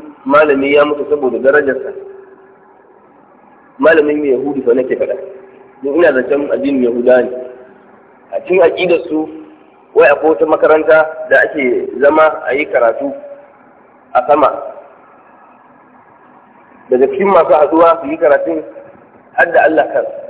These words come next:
Inna lillahi wa inna ilaihi raji'un. Wai za a zauna a karanta wannan littafin da suke ce ma Talmud, da malaman da suka riga suka mutu daga cikinsu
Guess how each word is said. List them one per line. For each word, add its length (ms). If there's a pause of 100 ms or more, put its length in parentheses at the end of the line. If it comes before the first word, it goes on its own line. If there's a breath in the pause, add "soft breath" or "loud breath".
(960)
Inna 180
lillahi 300
wa 80
inna 0
ilaihi 80
raji'un. 220 (800)
Wai 160
za 100
a 100
zauna 240
a 80
karanta 340
wannan 280
littafin 380
da 80
suke 180
ce 80
ma 120
Talmud, 340 (1600)
da 140
malaman 680
da 80
suka 240
riga 240
suka 160
mutu 220
daga 180
cikinsu 400